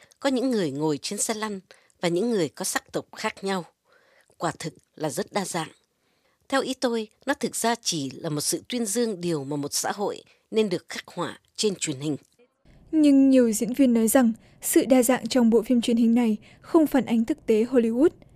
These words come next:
Speaker 2: Có nhiều diễn viên điếc làm việc ở đây nhưng chỉ nhận được những vai diễn nhỏ. Có lẽ một trong những diễn viên nổi tiếng nhất và đáng kính trọng nhất trong cộng đồng người điếc là diễn viên đã giành giải Oscar,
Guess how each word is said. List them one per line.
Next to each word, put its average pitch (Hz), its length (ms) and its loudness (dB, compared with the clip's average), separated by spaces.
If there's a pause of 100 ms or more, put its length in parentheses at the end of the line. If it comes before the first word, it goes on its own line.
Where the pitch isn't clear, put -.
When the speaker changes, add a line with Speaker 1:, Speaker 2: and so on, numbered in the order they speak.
(420)
Speaker 2:
Có 269 100 8
nhiều 294 220 6
diễn 254 220 -2
viên 247 240 6
điếc 320 220 4
làm 233 180 2
việc 226 160 0
ở 214 120 -2
đây 240 280 2 (340)
nhưng 311 240 4
chỉ 262 160 0
nhận 208 260 -2
được 226 160 2
những 233 260 -2
vai 233 200 0
diễn 226 200 -2
nhỏ. 254 280 2 (500)
Có 262 100 4
lẽ 254 260 4 (340)
một 277 200 6
trong 240 380 2
những 247 180 2
diễn 269 160 -2
viên 262 200 4
nổi 220 160 4
tiếng 214 240 0
nhất 311 140 2 (280)
và 254 260 4
đáng 226 280 0
kính 240 200 -2
trọng 240 200 -2
nhất 277 220 0
trong 226 200 0
cộng 202 180 -2
đồng 214 200 0
người 208 120 0
điếc 285 220 4 (360)
là 269 220 6
diễn 262 200 -4
viên 262 220 4
đã 226 140 0
giành 247 200 0
giải 220 180 -2 (100)
Oscar, 254 380 0